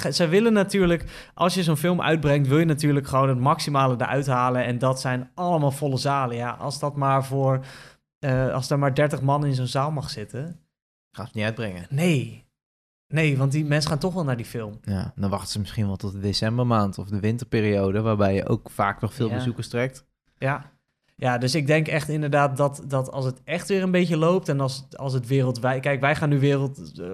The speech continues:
Speaker 2: wij gaan nu een beetje warm draaien, maar ja, andere landen nog totaal niet. Ik denk echt als het wereldwijd pas weer een beetje loopt, dat ze dan denken,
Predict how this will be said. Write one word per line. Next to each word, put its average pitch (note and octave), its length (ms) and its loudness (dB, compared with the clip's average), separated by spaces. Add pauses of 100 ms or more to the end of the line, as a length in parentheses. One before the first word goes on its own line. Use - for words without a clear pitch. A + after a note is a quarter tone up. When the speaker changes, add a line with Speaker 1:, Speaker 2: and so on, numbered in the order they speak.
Speaker 2:
wij C#3 160 0
gaan D#3 120 -4
nu C#3+ 60 2
een C#3 60 0
beetje C3+ 200 2
warm B2+ 260 2
draaien, A#2+ 440 -2
maar B2 140 -2
ja, B2 180 -2
andere B2+ 320 -4
landen B2 340 -2
nog A#2+ 180 -4
totaal B2+ 380 -2
niet. C3 320 -2
Ik A#2 100 -10
denk C3+ 220 -2
echt C#3 140 -4
als C#3 140 -2
het C3+ 100 2
wereldwijd B2+ 640 0
pas D#3+ 180 -2
weer D#3 140 -2
een D3+ 60 -2
beetje D3 260 -2
loopt, C#3 420 0 (580)
dat - 160 -6
ze C3 120 -2
dan C#3 260 4
denken, C3+ 600 2